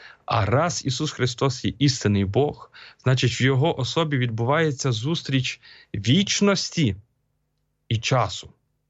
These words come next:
е, тварності і нетварності. І от з приходом Ісуса Христа все міняється. Тварність приходить у цей світ. Як каже знаменитий, м, е, румунський богослов,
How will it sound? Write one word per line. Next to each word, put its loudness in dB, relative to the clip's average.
е, 2
тварності 2
і 2
нетварності. 0
І 2
от 2
з -6
приходом 2
Ісуса -2
Христа -2
все 0
міняється. 2
Тварність 2
приходить 0
у -2
цей 2
світ. -2
Як 2
каже 2
знаменитий, 0
м, 4
е, 4
румунський 2
богослов, 2